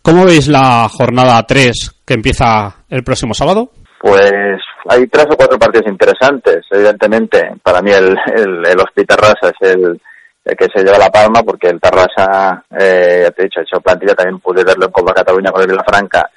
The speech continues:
Speaker 2: y tiene muy, muy buen equipo, no será nada fácil para el Hospi esta semana ganarle al Tarrasa. Y luego hay un par más, el Prat Gavà es un partido de contrastes, porque el Gavà, con todos los problemas externos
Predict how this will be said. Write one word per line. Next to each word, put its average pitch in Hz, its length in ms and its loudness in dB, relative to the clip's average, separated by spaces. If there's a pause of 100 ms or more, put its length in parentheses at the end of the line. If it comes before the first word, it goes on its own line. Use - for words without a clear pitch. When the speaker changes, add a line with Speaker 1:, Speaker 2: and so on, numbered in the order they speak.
(300)
Speaker 2:
y - 100 -12
tiene 98 180 0
muy, 107 300 0
muy 113 140 0
buen 101 160 2
equipo, 101 400 -2
no 98 200 -2
será 92 160 0
nada 92 260 2
fácil 95 280 -4
para 92 160 0
el 92 80 2
Hospi 95 240 -2
esta 90 480 0
semana 92 300 -2
ganarle 92 280 0
al 90 100 -2
Tarrasa. 98 460 -2 (720)
Y 104 120 -2
luego 101 340 2
hay 104 180 4
un 107 140 -4
par 113 180 2
más, 117 260 2
el 95 640 2 (120)
Prat 123 280 0
Gavà 123 320 2
es 127 120 -4
un 120 200 -4
partido 117 300 2
de 117 40 6
contrastes, 123 640 0
porque 92 800 2 (400)
el 90 480 0
Gavà, 104 560 4
con 101 220 -4
todos 101 160 2
los - 60 -10
problemas 98 340 0
externos 110 720 2